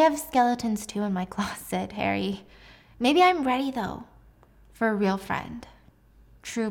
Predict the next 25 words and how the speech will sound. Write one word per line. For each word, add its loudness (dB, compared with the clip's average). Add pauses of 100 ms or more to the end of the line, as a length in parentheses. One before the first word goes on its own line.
blue." -8 (560)
"Yeah, 0
well, -4
you're 2
not -4
like -10
me, -8
Evelyn. -16 (360)
I 2 (100)
might 0
be, -2
and 0
Celia 0
might -2
be -6 (160)
too." -8 (1160)
Harry 6
was 2
quiet 0
for -4
a -4
second -6
before -6
he -4
said, -8